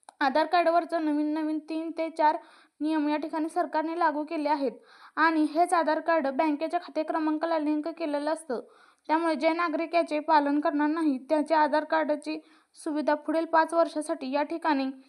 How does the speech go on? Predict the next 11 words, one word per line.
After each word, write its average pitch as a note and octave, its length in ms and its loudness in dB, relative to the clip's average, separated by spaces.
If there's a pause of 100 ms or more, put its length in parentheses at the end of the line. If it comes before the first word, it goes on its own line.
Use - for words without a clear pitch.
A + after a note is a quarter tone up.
(240)
बंद D4+ 260 2
करण्याचा E4 460 2
निर्णय D#4+ 340 -2
आता D4+ 200 0
घेतलेला D4 440 0
आहे. A#3 260 0 (500)
त्यामुळे D#4+ 320 2
कोणत्या E4 380 0
नियमांतर्गत D#4 880 0
कोणत्या E4+ 400 2
सूचना D#4 440 -2